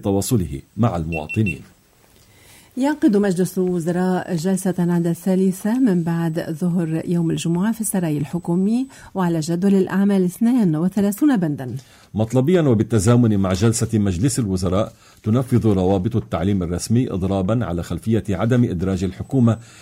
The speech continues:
Speaker 1: لبند تصحيح الرواتب على جدول أعمالها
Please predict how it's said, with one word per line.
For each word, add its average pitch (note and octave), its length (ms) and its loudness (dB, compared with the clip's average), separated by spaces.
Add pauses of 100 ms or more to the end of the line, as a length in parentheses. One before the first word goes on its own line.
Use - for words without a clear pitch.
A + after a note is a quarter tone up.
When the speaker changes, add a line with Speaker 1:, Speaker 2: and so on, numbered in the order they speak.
(140)
Speaker 1:
لبند A2+ 400 2
تصحيح A2+ 400 -6
الرواتب F#2+ 500 -2
على F#2 160 -2
جدول F#2+ 420 0
أعمالها E2 540 -6